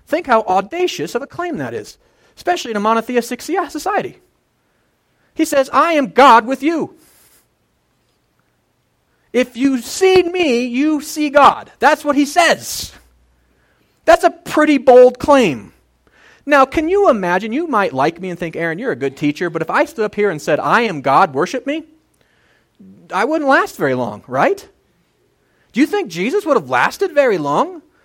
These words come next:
just claiming to be God? In fact, that's one of the reasons why he, people tried to kill him.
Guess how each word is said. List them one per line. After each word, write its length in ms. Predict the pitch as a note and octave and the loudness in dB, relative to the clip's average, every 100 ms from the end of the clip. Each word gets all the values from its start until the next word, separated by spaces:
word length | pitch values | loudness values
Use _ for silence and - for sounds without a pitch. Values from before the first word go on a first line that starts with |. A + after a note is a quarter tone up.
| _ - | _ -12
just 180 | G#3 | -12
claiming 420 | - D#3+ F#3+ B3 A#3+ | -4 0 2 0 -2
to 120 | A#3+ | -4
be 140 | A3+ | -4
God? 380 | F3+ C#3 F#3+ D4+ | 0 4 4 2
In 600 | D#4 _ _ _ _ - | -4 _ _ _ _ -4
fact, 200 | B3+ B3 | 0 2
that's 120 | A#3+ | 2
one 120 | A#3 A#3 | 0 0
of 60 | |
the 60 | G#3 | 0
reasons 420 | F3+ C#4+ B3 A3 | -2 -4 -4 -4
why 260 | F3+ G#3 A#3 | 0 2 2
he, 80 | A3 | 0
people 380 | - A3+ A#3 | -6 -4 -4
tried 200 | A3+ B3+ | 0 0
to 60 | A#3+ | -2
kill 260 | A#3+ E4+ F4+ | -2 -2 0
him. 160 | C#3+ | -4